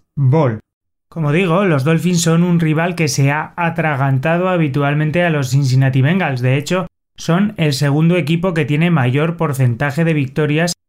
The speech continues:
en su enfrentamiento frente a los bengalíes, porque los Dolphins acumulan un setenta y dos por ciento de éxito en los enfrentamientos, con ese parcial de dieciocho siete,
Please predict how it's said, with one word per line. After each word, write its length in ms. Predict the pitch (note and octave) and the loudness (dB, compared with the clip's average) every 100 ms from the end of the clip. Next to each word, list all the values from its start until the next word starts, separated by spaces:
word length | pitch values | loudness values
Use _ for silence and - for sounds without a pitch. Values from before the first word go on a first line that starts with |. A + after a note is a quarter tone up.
| _ C#3+ | _ -2
en 100 | C#3 | 0
su 140 | D#3 | 0
enfrentamiento 760 | D#3+ D3+ D3 C#3 C#3+ C#3+ E3 | 0 0 0 0 0 0 0
frente 420 | D3 C#3+ C#3+ D3+ C#3+ | 0 -2 0 0 0
a 100 | C#3+ | 0
los 260 | E3 E3+ - | -2 -4 -6
bengalíes, 840 | C#3 C#3+ B2+ A#2 C#3+ F3+ A#2 - _ _ _ | -2 2 2 2 2 0 -2 -8 _ _ _
porque 320 | D3 C3 C#3+ | -2 0 2
los 180 | C3 B2+ | 2 2
Dolphins 460 | D#3 E3+ F3 G#3 G#3 | 0 0 2 2 0
acumulan 640 | D3+ C3 C3+ C#3+ D#3+ E3+ | -2 0 2 2 2 4
un 200 | E3 G3 | 2 2
setenta 600 | F3 F#3 E3+ E3 D3 C#3 | -2 -2 -2 0 -2 0
y 60 | C3+ | 0
dos 180 | D3 E3+ | 0 0
por 220 | E3+ C#3+ | -2 -2
ciento 320 | D3 D#3 E3+ | -2 0 0
de 180 | D#3 C#3 | 0 0
éxito 460 | D3 E3+ E3+ F#3 G3 _ _ | -2 -2 0 -2 -4 _ _
en 160 | - C3+ | 0 2
los 160 | C3 C#3+ | 2 2
enfrentamientos, 840 | C3 B2+ B2 A#2+ C#3 D#3 G3 G#3 | 2 2 2 2 2 0 0 -2
con 160 | D#3+ C3+ | 0 0
ese 220 | C3 C3+ | 2 0
parcial 420 | C3+ B2+ D#3 D3+ | 0 0 0 0
de 120 | C3+ | 0
dieciocho 520 | B2+ C#3+ D#3 D#3+ D#3+ D#3+ | 2 0 0 -2 -2 -2
siete, 420 | E3 D#3 F3 | 0 0 -2